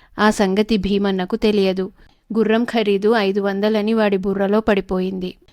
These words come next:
అది మరి మారదు. గుర్రం అమ్మినవాడు భీమన్నను, "నీకింతకు గుర్రం ఎక్కటం వచ్చునా? ఎప్పుడన్నా ఎక్కావా?" అని అడిగాడు.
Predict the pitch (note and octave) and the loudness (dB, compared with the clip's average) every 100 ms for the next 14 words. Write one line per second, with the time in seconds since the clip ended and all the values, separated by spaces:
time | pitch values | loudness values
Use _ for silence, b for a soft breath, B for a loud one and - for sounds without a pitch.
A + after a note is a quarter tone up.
0 | b - G3+ A3+ G3+ G#3+ A3 G3 G3 G3+ | b -4 0 2 2 2 0 0 -2 -2
1 | F#3+ F3 _ _ _ _ _ b b b | -4 -10 _ _ _ _ _ b b b
2 | G#3 A3 G#3+ A#3+ A#3 A3 G3+ G3 G3+ G3+ | 0 2 4 4 2 2 2 2 2 2
3 | G3+ G#3 G#3 A3 G3+ G#3 B3+ b b b | 0 0 0 2 2 -2 -4 b b b
4 | b A3+ G#3+ F#3+ F#3+ G#3 B3+ G3+ G3 G#3 | b 0 0 -2 -2 -2 0 2 2 2
5 | A3 G#3 G#3+ A3 G3+ F3 A3 G3 G#3 D4 | 0 -2 -2 -2 -2 -6 -4 -4 -4 -6
6 | _ _ _ _ - G#3+ G#3 G3+ F#3+ A3+ | _ _ _ _ -6 -2 0 -2 0 0
7 | G#3+ F#3+ G#3+ G#3 G#3 B3+ - _ - G#3+ | 0 0 2 2 2 0 -4 _ -6 -2
8 | A3 A3+ F#3+ F#3+ F3 | 2 2 0 -2 -4